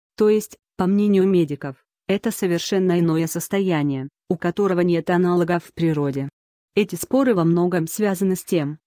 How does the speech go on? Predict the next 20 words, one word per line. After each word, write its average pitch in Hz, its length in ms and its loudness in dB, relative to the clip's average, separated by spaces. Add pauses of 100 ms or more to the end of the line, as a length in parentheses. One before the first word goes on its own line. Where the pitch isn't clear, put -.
(120)
что - 260 0
анестетические 214 840 -2
препараты 196 600 -2
зачастую 180 640 0
отличаются 220 720 -2
очень 202 320 0
опасными 185 500 -2
побочными 175 800 -2
эффектами 254 540 0
и 233 180 0
могут 226 340 0
или 190 240 0
серьёзно 196 540 -2
повредить 180 640 -2
здоровью 185 480 0
человека, 165 640 -2 (220)
или 196 180 2
даже 175 300 0
убить 180 320 -2
его. 160 360 -2